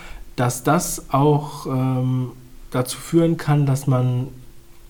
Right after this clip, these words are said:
also präventiv, ja, prophylaktisch, dass man halt nicht krank wird, ja, und, ähm, sozusagen auch so ähnlich wie der Placebo-Effekt, dass man gar nicht unbedingt,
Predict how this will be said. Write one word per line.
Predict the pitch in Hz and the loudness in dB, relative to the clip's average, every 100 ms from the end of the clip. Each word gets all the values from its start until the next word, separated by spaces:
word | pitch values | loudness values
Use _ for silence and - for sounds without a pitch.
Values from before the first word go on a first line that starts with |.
| - - - - | -14 -12 -10 -4
also | 139 127 | 0 0
präventiv, | 110 - 139 139 127 - 202 196 | -2 4 6 6 4 2 0 0
ja, | 143 131 | 0 0
prophylaktisch, | - 143 160 139 139 170 | 2 2 4 2 2 0
dass | 147 135 | 2 2
man | 123 | 2
halt | 123 - - - - - - - | 2 0 -6 -6 -10 -12 -10 4
nicht | 139 151 - - - | 4 4 0 -10 -10
krank | - 135 170 175 | 2 4 4 2
wird, | 170 220 240 - - | 2 2 0 -8 -6
ja, | 139 165 - - - - | -4 -4 -4 -8 -8 -2
und, | 160 156 151 151 147 160 | 6 8 8 6 2 0
ähm, | 147 147 | 4 4
sozusagen | 143 151 - 147 | 4 4 2 2
auch | 170 - - | 0 -4 -4
so | 143 | -2
ähnlich | 151 175 165 | 2 2 4
wie | |
der | 156 147 | 4 4
Placebo-Effekt, | 147 135 - 180 180 185 175 - 185 - - - - | 2 0 2 2 2 -2 -2 0 -2 -4 -10 -12 -4
dass | 165 | -2
man | 151 139 | 2 2
gar | 135 143 | 4 4
nicht | 151 147 - | 4 2 2
unbedingt, | 143 147 143 139 139 139 - | 2 4 4 4 2 0 -10